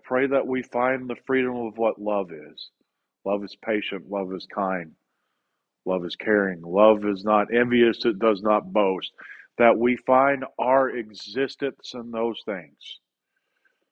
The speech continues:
so that we can be the ones that show the spaces at the table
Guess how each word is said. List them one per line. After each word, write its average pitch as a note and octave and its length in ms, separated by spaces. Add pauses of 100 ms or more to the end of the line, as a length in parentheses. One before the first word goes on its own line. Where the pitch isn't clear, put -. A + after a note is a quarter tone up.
(160)
so G#2 100
that G2+ 160
we A2+ 440 (120)
can F#2 540
be A2 340
the G#2+ 100
ones G2 720 (640)
that G#2 300
show B2 720
the A#2+ 120
spaces A2 720
at G#2+ 180
the G#2 160
table A#2 540